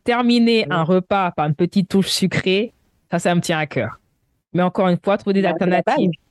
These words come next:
Speaker 1: D'avoir peut-être avoir des choses moins sucrées ou, euh, faire ses gâteaux soi-même, ou peut-être remplacer le sucre blanc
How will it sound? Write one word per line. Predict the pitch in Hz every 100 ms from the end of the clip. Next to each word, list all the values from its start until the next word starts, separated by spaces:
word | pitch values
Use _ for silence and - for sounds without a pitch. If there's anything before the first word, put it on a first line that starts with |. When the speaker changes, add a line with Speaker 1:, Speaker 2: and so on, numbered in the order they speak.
| _ _ -
Speaker 1:
D'avoir | 170 196
peut-être | 240 -
avoir | 180 180 175
des | 180
choses | 202 170
moins | 156 160 185
sucrées | 180 226 - - 208 208 208 -
ou, | 196 185 175
euh, | 170 165
faire | 156 208
ses | 196
gâteaux | 185 180 190
soi-même, | 165 - 190 185 185 190 190
ou | 175 160
peut-être | 190 175
remplacer | 170 170 175 175
le | 170
sucre | 160 175 - 165
blanc | 165 185 190